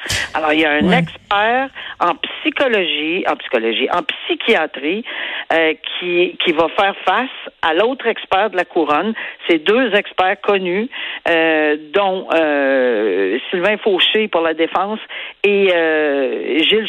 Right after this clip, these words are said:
Speaker 1: Chamberlain pour le D P C P. Alors, c'est des, c'est des gens qui sont, qui ont déjà fait ça. Et c'est des batailles d'experts et qui vont se livrer pour savoir si oui ou non cette personne-là, au moment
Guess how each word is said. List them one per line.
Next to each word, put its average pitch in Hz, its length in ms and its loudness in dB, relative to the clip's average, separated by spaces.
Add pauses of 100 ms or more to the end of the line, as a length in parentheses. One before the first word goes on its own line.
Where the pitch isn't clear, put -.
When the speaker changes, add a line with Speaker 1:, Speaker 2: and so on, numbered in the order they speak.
Speaker 1:
Chamberlain 165 440 0
pour 160 180 -2
le 147 100 2
D 156 140 0
P 165 300 0
C 139 80 2
P. 120 280 -2
Alors, 127 300 -2 (100)
c'est 151 120 2 (100)
des, 151 260 2 (120)
c'est 160 100 2
des 151 240 2
gens 185 160 2
qui - 340 -8
sont, 151 160 0 (440)
qui 151 80 0
ont 143 80 2
déjà 196 420 2
fait 247 260 0
ça. 262 140 2 (460)
Et - 120 -4
c'est - 80 -4
des 262 120 0
batailles 254 440 0
d'experts 233 560 0 (380)
et 151 140 2 (200)
qui - 60 0
vont 160 180 2
se 151 140 0
livrer 180 500 0
pour 175 180 -2
savoir 156 320 -2
si 170 100 2
oui 285 340 4
ou 285 160 2
non 254 320 0
cette - 160 -2
personne-là, 180 480 0 (140)
au 320 260 2
moment 285 540 0